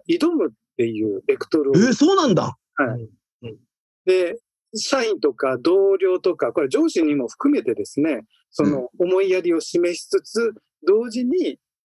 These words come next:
Speaker 1: 次の高い、より高い目標に挑戦しなさいというふうにしていくことで、初めて心理的安全性というものが、まあ、成功するといった方がいいんでしょうかね。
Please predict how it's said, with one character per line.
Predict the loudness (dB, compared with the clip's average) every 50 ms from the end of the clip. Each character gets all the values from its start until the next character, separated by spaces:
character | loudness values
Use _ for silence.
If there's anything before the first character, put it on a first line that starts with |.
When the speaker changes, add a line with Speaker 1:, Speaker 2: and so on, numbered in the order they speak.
| _ _ _ _ _ _ _ _ _ _ _ _ _ _ -4
Speaker 1:
次 | -2 0 2 2
の | 0 -2
高 | -2 -6 -4 -2 0 0 0
い、 | 0 -2 -2
よ | 0 0
り | 0 0
高 | -2 -2 -2 0 -2
い | -2
目 | 0 -2 -4 -4
標 | -2 -4 -2 -2
に | -2
挑 | -2 -2 0
戦 | 0 -2 -2
し | -2 -2
な | -2 -2 -2
さ | -2 -4
い | -4 -6 -10 _ _ _ _
と | -2 0
い | 0
う | 0
ふ | 0 -2 -2
う |
に | -2 -2
し | -4 -2
て | -2 -2
い | -2 -2
く | -6
こ | -6 -4 -2
と | -2 -2
で、 | 0 0 0 0 -2 -6 _ _ _ _ _ _ -2
初 | 0 0 2 2 0
め | 0 0 -2
て | -2 -2 0 0 -2 -4 _ _ _ _ _ _ -8
心 | 0 0 0
理 | 2
的 | 2 0 -2 -2
安 | -2 -2
全 | -2 -4 -4
性 | 0 0 -2 -2 0
と | 0 0
い | 0 0
う |
も | 0 -2
の | -4 -4
が、 | -4 -6 -8 -12 _ _ _ _ _ -4
ま | -2 -2 -2 -4
あ、 | -6
成 | -2 2 2 2
功 | 2 0 -2 -2
す | 0 0 -2
る | -2 -2
と | -2 0 0
い | 0
っ | 0
た | -2 -2
方 | -2 -2
が | -4 -4
い | -6
い |
ん | -8
で | -10
し | -12 -12
ょ | -12 -8
う |
か | -6 -6
ね。 | -4 -4 -6